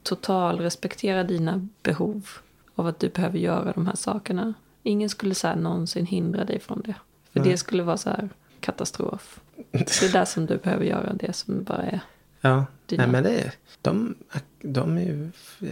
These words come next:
Speaker 2: väldigt accepterande till
Speaker 1: Ja.
Speaker 2: allt.
Speaker 1: Ja. Men det är, för att det är självklart.
Speaker 2: Ja.
Speaker 1: De som lever med dig vet det.
Speaker 2: Mm.
Speaker 1: Att du måste få göra de sakerna.
Speaker 2: Jag tycker det är så skönt att du har saker som du gör också.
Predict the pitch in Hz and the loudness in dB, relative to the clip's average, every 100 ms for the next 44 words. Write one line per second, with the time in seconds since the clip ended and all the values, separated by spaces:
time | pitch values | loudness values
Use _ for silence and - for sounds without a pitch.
0 | - 135 135 123 131 156 - - - 131 | -8 -2 0 0 -2 -4 -6 -10 -2 -2
1 | 123 143 131 - 247 - 123 120 - - | 0 -2 -4 -4 -2 0 0 -4 -4 -14
2 | - _ - 208 226 _ _ _ 220 220 | -16 _ -2 -2 -2 _ _ _ 0 2
3 | 233 226 220 214 214 220 208 190 - 214 | 4 4 4 0 -2 -2 0 -2 -2 0
4 | 214 220 220 - 214 196 - - - - | 2 4 2 2 0 0 -2 -4 -6 -14
5 | - 131 180 175 185 180 185 190 185 180 | 0 4 4 4 2 2 4 4 6 4
6 | 165 160 180 - 190 233 - - - _ | 2 2 -2 0 0 0 -4 -10 -10 _
7 | 123 113 113 - - - - - - - | -2 0 -2 -8 -20 -20 -20 -20 -20 -20
8 | - - - _ 220 - _ _ _ _ | -20 -20 -20 _ -8 -8 _ _ _ _
9 | 196 185 180 - 220 - 202 196 - - | -2 0 -2 -4 -4 -2 -2 -4 -6 -10
10 | - - - - 131 - 135 131 - 135 | -14 -16 -20 -4 -2 -2 0 0 0 -2
11 | - 131 135 123 127 127 135 - - - | -4 -2 -2 0 0 0 -2 -4 -8 -10
12 | - - - - 143 135 147 143 131 - | -10 -12 -18 -10 -6 -4 -4 -6 -10 -14